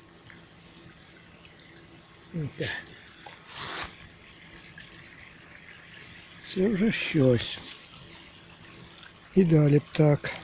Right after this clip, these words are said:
Сімнадцята година, двадцять хвилин. Іду додому. Бачите, яке небо на сході гарне. Так. А на заході тучки.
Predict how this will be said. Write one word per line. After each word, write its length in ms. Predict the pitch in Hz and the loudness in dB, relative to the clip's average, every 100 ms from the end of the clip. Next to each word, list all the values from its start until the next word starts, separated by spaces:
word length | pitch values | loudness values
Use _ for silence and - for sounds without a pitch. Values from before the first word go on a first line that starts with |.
| - - - | -20 -20 -16
Сімнадцята 720 | - 160 156 147 - 139 156 127 | -2 4 8 8 6 4 6 8
година, 480 | 147 135 240 202 | 8 8 8 8
двадцять 520 | 165 170 165 - 156 - | 6 6 4 6 4 6
хвилин. 600 | 165 165 170 175 175 120 - - - - - - - - | 4 6 6 8 8 4 0 -20 -20 -20 -18 -18 -18 0
Іду 300 | - 139 165 | 4 10 10
додому. 540 | 143 139 131 123 120 117 | 12 8 8 8 8 6
Бачите, 420 | 107 - - 156 | 4 0 -2 0
яке 320 | 147 - 151 | 2 4 6
небо 400 | 139 135 131 131 - - - - - - - - - - - - - - | 6 6 4 2 0 -12 -20 -20 -20 -20 -20 -20 -20 -20 -20 -20 -20 2
на 180 | 139 135 | 6 6
сході 540 | - - 143 127 127 | 4 2 4 6 6
гарне. 720 | 117 123 135 131 127 131 127 - - - - - - - - - - - - - - - - - | 6 6 6 4 4 4 4 0 -10 -18 -20 -20 -20 -20 -20 -20 -20 -20 -20 -20 -20 -20 -20 -4
Так. 500 | 139 139 160 165 170 - - - - - - - - - - - - - - - - - - - - 135 | 2 4 4 4 2 -2 -10 -14 -18 -20 -20 -20 -20 -20 -20 -18 -18 -18 -18 -20 -20 -20 -20 -20 -8 2
А 40 | |
на 280 | 135 143 135 | 6 6 6
заході 560 | 127 165 - 190 190 | 4 0 2 2 4
тучки. 760 | 214 - 139 123 - - 143 | 2 4 6 6 2 -2 0